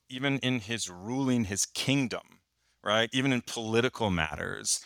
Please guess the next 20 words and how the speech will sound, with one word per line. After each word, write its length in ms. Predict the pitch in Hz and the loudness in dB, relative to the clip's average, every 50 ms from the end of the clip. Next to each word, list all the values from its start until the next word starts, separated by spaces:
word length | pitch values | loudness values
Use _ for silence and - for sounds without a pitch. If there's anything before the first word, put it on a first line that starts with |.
| - _ - | -10 _ -4
even 240 | 120 127 139 131 | 0 0 0 0
with 160 | 123 123 - - | 0 -2 -2 -2
his 160 | 139 - - | 0 0 0
family, 840 | - - - 101 104 113 117 113 98 90 85 - - 85 101 - _ _ _ _ _ _ _ _ _ | 0 0 2 4 4 6 4 4 2 0 -6 -10 -14 -20 -20 -20 _ _ _ _ _ _ _ _ _
uh, 300 | - 104 104 104 101 98 | 4 6 6 8 6 6
he 220 | - - - 127 113 | 4 2 0 2 4
has 200 | 120 120 117 - | 4 4 4 4
seen, 580 | - - - 131 123 123 123 117 117 110 104 - _ - | 2 2 4 4 6 6 6 4 2 -2 -6 -12 _ -16
uh, 180 | 104 98 95 95 | -10 -8 -6 -6
sort 200 | - - 117 113 | -6 -6 -8 -10
of 80 | 104 | -12
the 60 | 101 90 | -12 -12
vanity 680 | 82 76 - 87 85 92 104 107 98 87 92 90 90 87 | -6 0 2 4 4 4 4 4 2 2 2 2 0 -2
of 140 | 87 82 | -4 -8
man's 460 | 82 87 87 85 87 87 85 80 - - | -6 -2 0 0 0 0 -2 -6 -8 -8
work. 560 | 80 90 98 90 87 87 87 - - - - _ - - - - _ _ | -6 -6 -4 -4 -4 -6 -8 -12 -14 -18 -20 _ -20 -20 -20 -20 _ _
Um, 400 | - 98 95 95 92 92 92 95 95 90 | -2 0 2 2 2 0 -2 -6 -12 -10
it's 300 | - - - - - - | -4 -2 0 0 0 0
like, 220 | 95 90 90 - | -2 -2 -2 -2
unless, 640 | - 104 98 98 104 107 107 - - - - - | -2 -2 0 2 2 2 4 2 0 0 -2 -4